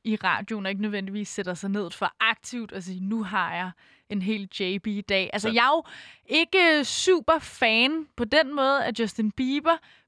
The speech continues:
Speaker 1: Bryder mig nok mere om ham som person i virkeligheden end som kunstner.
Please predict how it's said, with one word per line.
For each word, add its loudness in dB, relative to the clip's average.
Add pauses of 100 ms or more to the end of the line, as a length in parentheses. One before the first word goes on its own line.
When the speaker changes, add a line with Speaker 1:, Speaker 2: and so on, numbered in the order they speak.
Speaker 1:
Bryder 2
mig 2
nok 0
mere 0
om 2
ham -6
som -4
person -6
i -8
virkeligheden -4
end -4
som -6
kunstner. -6